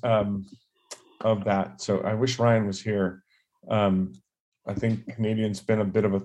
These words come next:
thorn, not your, not your problem, like, our problem to get that implemented in a way that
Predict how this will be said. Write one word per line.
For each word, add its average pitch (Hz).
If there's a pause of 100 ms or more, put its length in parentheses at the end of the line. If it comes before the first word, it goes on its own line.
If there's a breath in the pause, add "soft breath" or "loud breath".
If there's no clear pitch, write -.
(240)
thorn, 113
not 110
your, 113
not 120
your 117
problem, 101
like, 101
our 110
problem 104
to 101
get 98 (120)
that 98
implemented 101
in 95
a 95
way 98
that 92